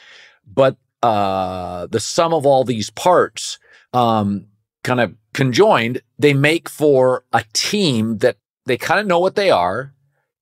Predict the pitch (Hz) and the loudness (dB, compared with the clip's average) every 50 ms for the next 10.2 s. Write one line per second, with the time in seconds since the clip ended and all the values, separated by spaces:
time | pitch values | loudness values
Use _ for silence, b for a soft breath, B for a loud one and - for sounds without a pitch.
0 | _ _ _ _ _ _ - 113 107 107 - - 135 160 196 202 175 143 139 139 | _ _ _ _ _ _ -6 -6 -4 -4 -2 0 0 2 0 0 -2 0 0 2
1 | 139 147 151 147 143 170 170 170 165 160 139 120 104 90 90 98 101 _ - 107 | 2 2 2 0 2 0 0 0 0 -2 0 0 0 0 -2 -4 -6 _ -4 0
2 | 120 120 113 101 107 - - - - - - 147 147 160 170 175 170 170 170 147 | 0 0 0 -2 -6 -10 -10 -10 -10 -4 0 0 0 2 0 -2 -2 -2 -4 -4
3 | - - 147 135 117 98 87 82 80 85 104 110 107 b b b b b b b | -4 0 0 0 0 0 -2 -4 -6 -6 -6 -8 -10 b b b b b b b
4 | 139 143 160 170 165 160 147 123 151 151 160 - - - 139 117 110 104 - 139 | -2 0 0 0 2 0 2 2 2 2 0 0 0 0 2 2 2 0 -2 -4
5 | 131 123 120 113 - - - 135 135 131 135 135 - 139 131 110 104 120 113 - | -2 -2 -2 -4 -4 -2 0 2 2 2 2 -2 -4 -6 -4 0 0 0 0 0
6 | - 107 - - - 113 127 131 117 - 123 117 117 113 107 104 104 107 92 90 | -6 -6 -2 0 0 0 0 -2 -4 -4 -4 -2 -2 -4 -2 -2 -2 -4 -4 -6
7 | - - - - - 113 110 107 107 92 113 107 95 - - 151 175 170 127 - | -6 -6 -4 -2 0 0 0 0 0 -2 -2 -4 -2 0 0 0 0 0 -2 -2
8 | - 160 156 151 151 147 135 127 113 120 113 104 - - 120 104 120 117 107 - | -2 0 0 0 0 -2 -2 -2 0 0 -2 -2 -2 -6 -4 -2 0 -2 0 0
9 | - 127 107 - 127 120 120 113 104 - - 110 101 82 - 175 165 170 165 165 | -2 -4 -2 -2 0 2 2 2 0 -2 -4 -4 -2 0 0 2 2 2 2 2
10 | 165 143 139 - | 0 -2 -4 -8